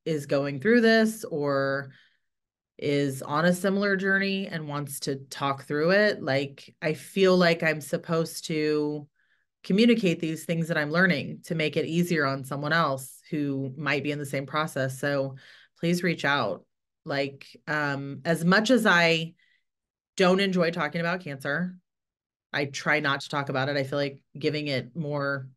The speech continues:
air is not good. I don't love it.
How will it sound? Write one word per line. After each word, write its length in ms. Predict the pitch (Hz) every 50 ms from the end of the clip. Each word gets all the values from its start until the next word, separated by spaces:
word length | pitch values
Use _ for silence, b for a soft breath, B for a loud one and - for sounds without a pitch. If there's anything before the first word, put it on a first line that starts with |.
| _ _ _ _ _ _ _ _ _ _ _ _ _ _ _ -
air 560 | 165 160 147 143 139 139 143 143 139 135 - _ _ _ _ _
is 440 | - 156 147 147 135 131 131 - - _ _ _ _ _ _ _ -
not 500 | 165 156 151 147 151 147 147 139 113 123
good. 260 | 127 117 107 110 139
I 60 | 139
don't 220 | 135 139 135 113 113
love 180 | 123 117 110
it. 260 | 117 127 135 131 135